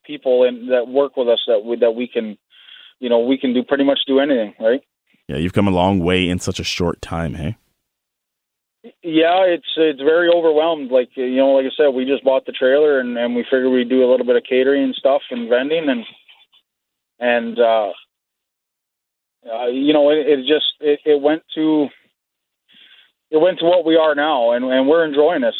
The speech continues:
Speaker 1: you know, like, like, it's, it's, you know, like, like last night at a wedding, uh, the,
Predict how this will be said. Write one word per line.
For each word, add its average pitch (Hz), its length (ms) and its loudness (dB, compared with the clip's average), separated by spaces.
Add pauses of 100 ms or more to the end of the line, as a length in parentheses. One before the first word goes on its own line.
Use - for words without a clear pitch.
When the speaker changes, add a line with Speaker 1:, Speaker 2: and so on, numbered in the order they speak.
Speaker 1:
you 113 100 -10
know, 127 120 2
like, 123 380 2
like, 123 340 0
it's, 123 260 -4
it's, 127 240 0 (180)
you 123 120 -4
know, 123 220 2 (500)
like, 131 180 -2
like 139 140 2
last 139 320 2
night 139 160 2
at 135 120 4
a 131 60 2
wedding, 135 400 0
uh, 120 180 0
the, 120 260 -6